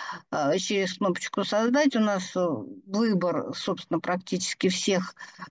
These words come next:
а, документов, которые существуют в программе. А,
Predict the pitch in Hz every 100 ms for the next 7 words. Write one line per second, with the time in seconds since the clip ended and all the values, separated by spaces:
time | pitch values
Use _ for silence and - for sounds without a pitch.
0 | - 156 156 160 143 135 - - 110 165
1 | 175 208 254 262 190 - 175 - 196 190
2 | - 180 - 180 - 185 185 - - -
3 | _ _ _ _ _ _ _ _ _ _
4 | - 165 156 139 131 - - - _ _
5 | _ _ _ _ _ _ _ _ _ _
6 | _ _ _ _ _ _ _ _ _ -
7 | 185 175 170